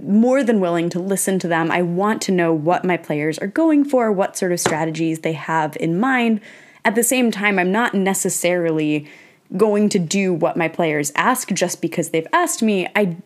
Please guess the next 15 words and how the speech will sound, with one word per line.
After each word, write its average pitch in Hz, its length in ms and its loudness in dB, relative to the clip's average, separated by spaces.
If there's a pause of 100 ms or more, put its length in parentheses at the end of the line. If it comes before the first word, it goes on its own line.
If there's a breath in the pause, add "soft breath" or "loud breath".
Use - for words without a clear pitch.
(200)
genuinely 262 500 4
want 180 380 -2
to 170 100 -2
make 180 220 -2
the 165 80 0
decision 165 500 0
that 185 180 0
I 170 120 0
feel 160 260 -2
is 151 140 -4
most 160 400 0
balanced 139 480 -4
for 156 280 -2
the 143 120 -4
game. - 320 -6